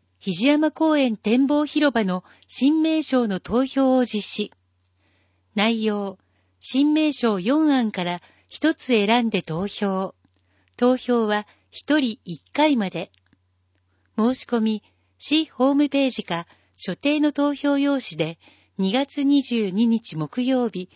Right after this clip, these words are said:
必着までに、制作企画課へ。投票用紙は、市ホームページか、同課で。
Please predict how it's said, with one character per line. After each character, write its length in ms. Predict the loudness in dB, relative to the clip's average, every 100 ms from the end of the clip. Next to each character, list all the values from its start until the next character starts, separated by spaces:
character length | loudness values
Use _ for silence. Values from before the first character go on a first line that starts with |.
| _ _
必 220 | -12 -8
着 240 | -6 0
ま 140 | 2 2
で 120 | 2
に、 220 | -2 -6 _ _ _
制 300 | -6 -2 0
作 280 | 0 -4 -6
企 140 | -12 -6
画 220 | -6 -6
課 160 | -6 -4
へ。 240 | -6 -10 _ _ _ _ _ _ _ _ _
投 200 | 0 0
票 220 | 0 -2
用 200 | 0 -2
紙 220 | -4 -2 -2
は、 160 | -4 _ _ -10
市 300 | -2 -2 -2
ホ 280 | -2 0
ー 20 | 2
ム 120 | 2
ペ 200 | 2 0
ー 40 |
ジ 140 | -2 -4
か、 240 | -6 -8 _ _ -6
同 260 | -2 0 -2
課 220 | -4 -4
で。 180 | -4